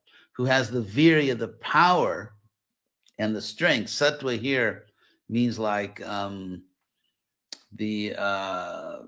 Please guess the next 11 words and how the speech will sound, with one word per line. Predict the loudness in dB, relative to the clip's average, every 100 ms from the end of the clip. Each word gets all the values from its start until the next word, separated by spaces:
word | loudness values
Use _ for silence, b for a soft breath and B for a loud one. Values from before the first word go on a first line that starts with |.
| -20 -6
power, | 2 4 6 4
strength, | 0 -6 -2 0 0 -2 -6 _ _ _ _ _ _ _ _ _
uh, | -6 -4 -4 -4
endurance, | -4 -4 0 2 2 2 2 -2 -4 -10
or, | -4 -2 0 -2 -2
uh, | -4 -2 -4 -8 -14 _ _ _ _ _ _ -8
you | -4
know, | -4
words | -2 -4 -4 -6
like | -8 -6
that. | -6 -6 -6